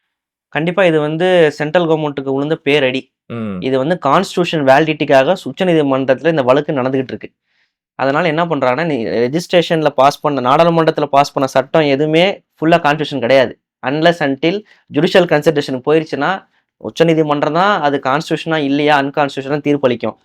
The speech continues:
Speaker 1: அந்த வகையில இன்னைக்கு கேட்ட கேள்வி எல்லாமே டைரக்டா பி ஜே பி அரசாங்கத்துக்கு ப-, நோக்கி கேட்ட கேள்வியா தான் கருதப்படுது. இப்ப ரீசென்டான ஜட்ஜ்மெண்ட்ஸ்லாம் பாத்தீங்கன்னா, எல்லாம் மத்திய அரசுக்கு against-ஆ தான் வந்துகிட்டு இருக்கு. ஆனா இப்ப இன்னைக்கு நடந்த ஹியரிங்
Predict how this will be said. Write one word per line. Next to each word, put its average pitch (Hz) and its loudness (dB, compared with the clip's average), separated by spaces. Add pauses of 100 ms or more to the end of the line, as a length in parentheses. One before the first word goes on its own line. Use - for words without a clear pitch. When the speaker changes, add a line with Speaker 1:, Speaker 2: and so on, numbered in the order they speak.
(140)
Speaker 1:
அந்த 156 2
வகையில 156 4
இன்னைக்கு 143 0
கேட்ட 156 0
கேள்வி 139 0
எல்லாமே 127 -2 (320)
டைரக்டா 170 4 (140)
பி 147 -2
ஜே 165 2
பி 147 0
அரசாங்கத்துக்கு 123 -2
ப-, 113 -8
நோக்கி 127 -6
கேட்ட 127 -2
கேள்வியா 131 0
தான் 151 2
கருதப்படுது. 123 -4
இப்ப 151 -2
ரீசென்டான 175 0
ஜட்ஜ்மெண்ட்ஸ்லாம் 143 -2
பாத்தீங்கன்னா, 131 -2 (260)
எல்லாம் 170 2
மத்திய 143 2
அரசுக்கு 156 4
against-ஆ 156 2
தான் 139 2
வந்துகிட்டு 135 0
இருக்கு. 110 -6 (200)
ஆனா 151 0
இப்ப 147 -2
இன்னைக்கு 165 0
நடந்த 160 -2
ஹியரிங் 139 -2